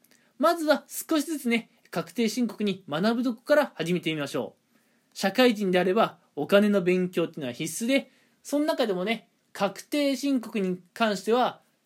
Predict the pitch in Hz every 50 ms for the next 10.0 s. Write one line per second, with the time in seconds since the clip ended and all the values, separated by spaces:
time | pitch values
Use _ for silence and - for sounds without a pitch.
0 | _ _ - 143 139 139 - 226 233 240 233 233 233 226 220 226 233 240 233 -
1 | _ _ _ - - 190 196 196 196 233 220 202 196 170 143 160 185 - 160 156
2 | 202 214 233 180 - - _ _ _ _ - - - 269 285 294 277 254 254 294
3 | 302 240 240 226 302 320 294 175 127 - - _ _ - 143 135 175 196 220 220
4 | 233 262 285 285 - - _ _ _ - - 233 214 - - - 226 226 214 214
5 | 185 160 135 - 127 113 104 - - - _ _ _ _ _ _ - - 202 196
6 | - 185 160 - - - - 320 339 311 254 - - - - _ _ - 135 131
7 | 127 123 131 131 135 - 135 113 - - 139 120 117 - - 127 117 110 110 -
8 | - 262 320 311 339 285 240 208 190 185 196 196 190 180 156 135 - _ _ _
9 | _ _ _ _ _ _ _ - 196 180 160 - 123 113 113 143 196 214 - _